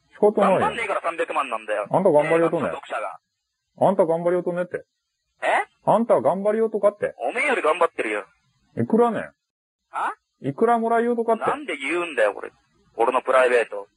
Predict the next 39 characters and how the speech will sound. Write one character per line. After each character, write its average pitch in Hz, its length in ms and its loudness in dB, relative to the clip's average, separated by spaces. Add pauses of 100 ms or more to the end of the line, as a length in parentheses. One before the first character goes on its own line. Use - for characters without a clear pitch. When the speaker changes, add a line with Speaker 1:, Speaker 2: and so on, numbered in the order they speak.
(320)
Speaker 2:
も 117 80 -6
う - 20 -6
電 208 180 4
話 262 100 2
切 302 120 -6
っ - 40 -20
て 226 160 -6
い 226 60 -2
い - 20 -10
か？ - 120 0
寂 285 220 2
し - 100 -6 (140)
い - 40 -8
ん - 40 -16
か？ - 180 2 (160)
海 143 200 -4
の 139 100 2
上 120 140 4
で。 101 180 2 (280)
Speaker 1:
当 101 80 -2
た 175 140 4
り 175 140 -4
前、 156 220 0
寂 170 280 -2
し 190 100 -6
い 185 40 0
よ、 104 160 2
誰 95 160 2
も 90 120 -4
お 87 40 -2
ら 87 120 0
ん 80 40 -6
も - 140 -18
ん。 - 60 -20 (140)
Speaker 2:
寂 233 220 0
し - 120 -6
い 202 120 -2
ん 120 60 -12
か？ 104 240 0